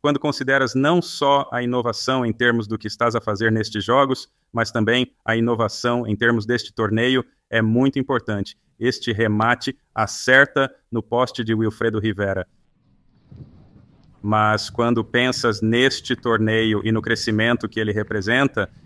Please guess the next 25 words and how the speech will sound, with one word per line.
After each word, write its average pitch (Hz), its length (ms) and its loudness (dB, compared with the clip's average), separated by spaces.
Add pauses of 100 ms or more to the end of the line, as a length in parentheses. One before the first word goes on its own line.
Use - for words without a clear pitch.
imaginas 117 520 -2
como 131 280 -2
teria 117 320 0
sido 117 320 -2
ter 120 180 0
um 117 60 0
torneio 110 480 0
como 110 280 -2
este 120 360 0
quando 104 300 -2
jogavas, 101 680 0 (280)
e 120 100 2
o 117 40 -2
que 120 160 -4
isto 123 200 -4
significará 113 800 0
para 110 200 -2
os 104 60 -2
jogadores 110 480 0
mais 110 220 -2
jovens 107 420 0
ao 104 100 0
longo 107 200 -2
do 101 120 -8
tempo. 98 420 -6